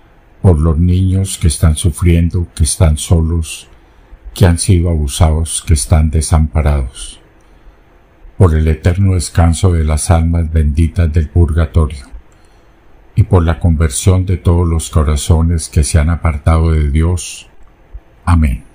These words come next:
En el nombre del Padre, del Hijo y del Espíritu Santo. Amén. El ángel del Señor anunció a María, y concibió por obra y gracia del Espíritu Santo.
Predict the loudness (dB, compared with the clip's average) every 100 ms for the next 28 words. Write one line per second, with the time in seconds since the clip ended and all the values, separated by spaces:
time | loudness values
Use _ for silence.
0 | -20 -18 -18 -20 _ _ -20 -20 -20 -6
1 | 0 2 2 0 0 0 -2 0 0 2
2 | 2 0 0 0 -2 0 -2 0 0 -2
3 | -2 0 0 0 -2 -2 0 0 0 -2
4 | -4 -4 -10 -6 0 2 2 -4 -10 _
5 | _ _ _ _ _ _ -20 -6 2 4
6 | 4 0 -2 -2 0 0 0 0 0 0
7 | 0 0 -2 0 0 2 2 0 0 -2
8 | -4 -8 -20 _ -20 _ _ _ -2 0
9 | 2 0 0 0 2 0 0 -2 0 0
10 | 0 0 0 -2 0 0 0 0 -4 -2
11 | 0 2 0 -2 -2 0 -2 -4